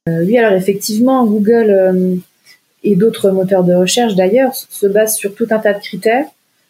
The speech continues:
pour mettre en avant certains sites, euh, plus que d'autres ou certains articles, euh, plus que d'autres. Donc ça concerne à la fois les mots-clés utilisés, euh, la richesse du champ sémantique, la hiérarchisation des textes,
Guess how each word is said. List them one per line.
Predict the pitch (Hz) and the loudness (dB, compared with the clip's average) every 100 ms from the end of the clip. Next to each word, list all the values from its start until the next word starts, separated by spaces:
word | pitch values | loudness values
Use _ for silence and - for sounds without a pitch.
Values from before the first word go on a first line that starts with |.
| _ _ _ - | _ _ _ -4
pour | 190 | 0
mettre | 220 262 254 | 2 0 0
en | 240 | 0
avant | 226 233 | 2 0
certains | 220 214 208 | 0 0 -2
sites, | 208 - 233 - 196 | -2 -2 -6 -6 -2
euh, | 180 180 180 | 2 2 2
plus | 175 180 - | -2 -8 -4
que | |
d'autres | 165 214 - 190 | 0 0 0 -4
ou | |
certains | 180 170 185 180 | -6 -4 -2 -2
articles, | 185 - 214 - | -4 -8 -10 -4
euh, | 170 170 170 170 180 _ | -2 -2 -2 -4 -8 _
plus | - | -18
que | - 196 | -6 0
d'autres. | 247 311 _ - | 0 -2 _ -6
Donc | 170 196 | -2 0
ça | 233 | 0
concerne | 233 233 226 214 | 0 0 2 2
à | |
la | 202 202 | 0 0
fois | - 214 | 0 2
les | 196 | 2
mots-clés | 196 220 - 220 | 2 0 0 -2
utilisés, | 214 196 202 202 262 277 294 _ _ _ _ _ | -2 -4 -2 0 2 0 -2 _ _ _ _ _
euh, | 185 185 185 190 | -6 -4 -2 0
la | 185 | 0
richesse | 190 196 220 185 | 2 0 0 0
du | 190 | -2
champ | - 226 220 214 | -2 -2 0 -2
sémantique, | - 185 185 185 240 247 - 185 | 0 0 0 -2 -4 -6 -6 -2
la | 180 | 0
hiérarchisation | 180 180 185 - 190 190 196 190 | 2 0 -2 -2 0 -2 -2 -4
des | 180 | -2
textes, | 269 302 - - | -2 -2 -8 -12